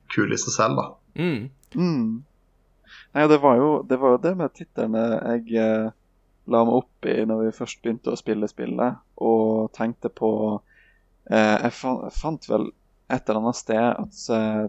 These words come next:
Speaker 3: titelen egentlig skulle være Between Good and Evil, men, eh,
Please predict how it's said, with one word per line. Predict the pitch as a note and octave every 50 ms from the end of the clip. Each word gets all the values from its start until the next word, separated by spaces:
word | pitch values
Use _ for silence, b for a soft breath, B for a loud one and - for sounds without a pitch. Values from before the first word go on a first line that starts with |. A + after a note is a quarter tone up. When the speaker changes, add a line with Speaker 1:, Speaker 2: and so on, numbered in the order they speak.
| - -
Speaker 3:
titelen | - C#3 - _ - A2 G#2 -
egentlig | B2 A#2+ A#2 G#2+ - A2+ G#2
skulle | - - A2
være | G#2+ A2+ A2+ A2+ G#2+ G#2
Between | G2+ - - - - B2 B2+ A#2+ A2 G#2+ G#2 G2
Good | - G#2 G2+ G#2
and | - -
Evil, | F#2+ F#2+ G#2+ G#2+ B2 C#3+ F3 F#3 - _ _ _ _ _ _ _ _ _ _ -
men, | A2+ A#2 A2+ A2+ A2+ A#2 A#2 A2+
eh, | - - - A#2 A#2 A2 A2+ A2 A2 G#2+ A2 G#2+ G#2+ G#2+